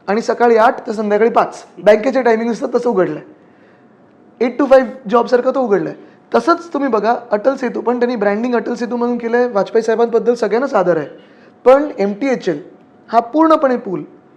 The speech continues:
ब्याऐंशी ते त्र्याऐंशी टक्के काम हे महाविकास आघाडीच्या अडीच वर्षात झालं. पहिलं गर्डर दो-, जानेवारी दोन हजार वीस पासून आमचं सरकार पडेपर्यंत किंवा पाडण्यापर्यंत. त्याच्यानंतर अडीच वर्ष राहिलेले जे काही ते टक्क्यातच एवढे व्यस्त राहिले टक्केवारीत,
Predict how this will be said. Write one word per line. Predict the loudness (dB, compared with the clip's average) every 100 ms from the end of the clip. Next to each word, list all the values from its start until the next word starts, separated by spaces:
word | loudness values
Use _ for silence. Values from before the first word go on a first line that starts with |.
| -20
ब्याऐंशी | 0 0 0 -2 -2
ते | -2
त्र्याऐंशी | -2 0 0 -2
टक्के | -4 -4
काम | -4 -2 -2 -6 -20 -8
हे | -2
महाविकास | 2 2 2 0 0
आघाडीच्या | -4 -4 2 2
अडीच | 2 0
वर्षात | 2 2
झालं. | 2 4
पहिलं | 6 6 6 6 6
गर्डर | 6 6 4
दो-, | 0 0
जानेवारी | 0 2 0
दोन | 0 0
हजार | 0
वीस | -2 -6
पासून | -4 -4 -2 -6 -10 -20 -20 _
आमचं | -4 -4
सरकार | -4 -2 -2
पडेपर्यंत | 0 0 0 -2 -2
किंवा | -2
पाडण्यापर्यंत. | 2 2 2 -2 -2 -10 -12 -20 _ _ _ _ _ -2
त्याच्यानंतर | 0 2 2 4 4
अडीच | 6 2 2
वर्ष | 2 4 4 4 -2 -16 -2
राहिलेले | 2 4 4 2 2
जे | 0
काही | 0 0 -2
ते | -2 0 0 -2
टक्क्यातच | 0 -2 2 2 2
एवढे | 2 2
व्यस्त | 2 0 2
राहिले | 4 6 4 -2 -8 -6 -4
टक्केवारीत, | 0 2 4 2 0